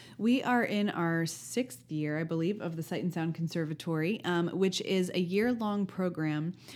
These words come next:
uh, designed for raising up the next generation of students, of performers in the performing arts, um, but always from a Christian worldview, wanting it to be, um, an expression of faith. And so, um, it has begun to just be such a special part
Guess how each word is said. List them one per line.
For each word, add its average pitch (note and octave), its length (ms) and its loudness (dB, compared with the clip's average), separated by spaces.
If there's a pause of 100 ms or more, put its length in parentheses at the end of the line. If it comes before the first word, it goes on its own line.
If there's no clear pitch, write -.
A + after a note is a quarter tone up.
(120)
uh, F3+ 140 2
designed F3+ 680 2
for E3 560 0
raising G3 480 2
up E3+ 120 0
the E3+ 80 0
next E3+ 260 0
generation D#3+ 600 0
of D3+ 380 -2
students, F#3+ 680 -2
of D#3 180 -2
performers F3+ 600 -2
in E3+ 80 0
the E3+ 60 2
performing F3+ 440 0
arts, C#3+ 340 -2 (300)
um, F3+ 180 4
but F3+ 220 0
always F#3+ 420 4
from E3+ 300 0
a E3 60 -2
Christian F3 420 -2
worldview, D#3+ 400 0
wanting D#3+ 420 2
it E3+ 160 0
to E3+ 120 -2
be, D#3+ 320 0 (220)
um, E3+ 140 2
an D3+ 60 2
expression E3 560 -2
of D#3 140 0
faith. - 420 -6
And F3+ 200 2
so, E3+ 460 0 (360)
um, F3+ 140 2
it G3+ 100 2
has A#3 200 2 (580)
begun F#3 500 2
to F#3 160 -2
just E3+ 240 -2
be F3 120 2
such F3+ 400 -2
a F3 80 -2
special G3 540 -2
part D#3+ 320 -4